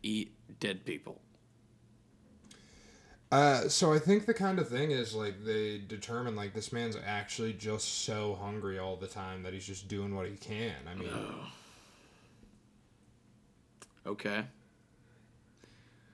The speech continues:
Speaker 2: Um,
Speaker 1: Tough to
Speaker 2: and
Speaker 1: get
Speaker 2: so
Speaker 1: behind that one, but we'll, I'll try.
Speaker 2: Finally, uh,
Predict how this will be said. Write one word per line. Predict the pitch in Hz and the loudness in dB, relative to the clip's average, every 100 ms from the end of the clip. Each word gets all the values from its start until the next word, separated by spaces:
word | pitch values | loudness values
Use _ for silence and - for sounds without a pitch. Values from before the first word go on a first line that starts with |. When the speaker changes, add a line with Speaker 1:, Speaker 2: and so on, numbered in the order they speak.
| - | -14
Speaker 2:
Um, | 95 90 85 60 60 - - - _ - | -12 -10 -12 -16 -18 -20 -20 -20 _ -6
Speaker 1:
Tough | - 113 | -2 0
to | |
Speaker 2:
and | 110 | 2
Speaker 1:
get | 113 | 2
Speaker 2:
so | 113 | 4
Speaker 1:
behind | 117 110 | 6 4
that | 95 53 | 2 -4
one, | 95 - | -8 -6
but | 101 98 - | -6 -6 -6
we'll, | 95 95 | -8 -4
I'll | 95 | -4
try. | - 80 76 - - - - - _ _ - - - - - - - - - - - | -2 -4 -4 -14 -20 -20 -20 -20 _ _ -20 -20 -20 -20 -20 -20 -20 -20 -20 -20 -6
Speaker 2:
Finally, | 156 160 160 131 110 107 104 104 | 0 4 4 4 2 0 -2 -2
uh, | 101 98 95 87 | -2 -4 -4 -6